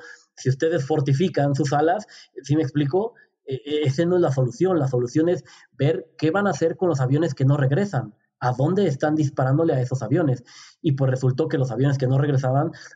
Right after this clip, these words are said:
pues, donde más les disparaban era en la cabina. Entonces, esa era la parte que tenían que reforzar, no las alas, porque las alas, pues, estaban agujereadas, pero aún así regresaban. Eh, eso, esto, bueno, dio paso al sesgo de supervivencia,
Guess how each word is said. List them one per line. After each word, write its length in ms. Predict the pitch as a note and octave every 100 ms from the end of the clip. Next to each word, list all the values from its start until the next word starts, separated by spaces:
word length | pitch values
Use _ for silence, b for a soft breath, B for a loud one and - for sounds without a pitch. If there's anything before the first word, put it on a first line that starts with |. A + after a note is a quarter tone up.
| -
pues, 300 | B2+ C3 -
donde 240 | C3 B2+
más 220 | B2 C3
les 100 | D3
disparaban 520 | C#3 C3+ D3 C3+ D3 E3 B B _
era 420 | D3+ C3 C#3+ - -
en 100 | C#3+
la 80 | C3
cabina. 480 | A2+ D3+ C#3+ C3 - _ -
Entonces, 400 | A#2 D3+ C3+ C#3
esa 140 | C#3
era 140 | C#3+ D3
la 140 | C3+
parte 280 | B2+ - F3+
que 100 | C#3
tenían 300 | B2 C3+ C3+
que 80 | C#3+
reforzar, 560 | A#2 G#2+ G#2 E3 C#3+ C3 B -
no 180 | B2+ C#3
las 200 | C#3 E3+
alas, 320 | F3 C3 - -
porque 260 | A2+ A#2+
las 220 | A2 G2+
alas, 320 | B2+ D3+ F#3 - B B B
pues, 140 | C#3 -
estaban 240 | C3 C#3+
agujereadas, 480 | D#3+ C3+ C3+ D#3+ C#3
pero 200 | D3 B2
aún 140 | C#3
así 180 | C3 C#3+
regresaban. 640 | C#3 C3 - E3 C#3+ A2+ - B B B B -
Eh, 200 | A#2+ B2
eso, 200 | B2+ C#3+ C3+ - -
esto, 580 | C3+ B2 - D#3+ D#3 C#3+
bueno, 300 | C3 B2+ B2
dio 300 | A#2+ C3 C3
paso 320 | C3 C3+ E3 C#3
al 120 | B2
sesgo 340 | - C3 C#3+
de 60 | C3+
supervivencia, 800 | B2 - A#2 A2+ D3+ C#3 A#2+